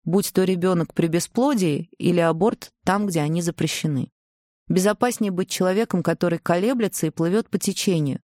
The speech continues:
потому что со временем такой человек убедит себя в правильности любого исхода, который с ним случился. А идеально быть человеком, для которого доступны те возможности, которые для него желанны.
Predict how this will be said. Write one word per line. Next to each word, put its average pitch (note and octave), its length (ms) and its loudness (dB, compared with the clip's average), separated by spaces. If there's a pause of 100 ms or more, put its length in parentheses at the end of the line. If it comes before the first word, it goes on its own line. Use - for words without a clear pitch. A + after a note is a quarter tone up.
(320)
потому F3+ 320 0
что - 160 -6
со F3 200 0
временем A#3+ 420 0
такой F3 320 -2
человек G#3 500 -2
убедит E3+ 400 -2
себя D#3+ 280 0
в - 80 -14
правильности G3+ 580 0
любого F#3 420 0
исхода, A#3 380 0
который F#3+ 320 0
с - 120 -4
ним F#3+ 120 0
случился. - 720 -2 (540)
А G3 160 2
идеально C4 440 2
быть F3+ 220 -2
человеком, G3 560 0
для E3 100 0
которого F#3 480 0
доступны E3+ 600 -2
те F3+ 180 0
возможности, G3 720 0
которые A3+ 480 0
для D#3+ 120 -2
него F3 280 0
желанны. E3 640 0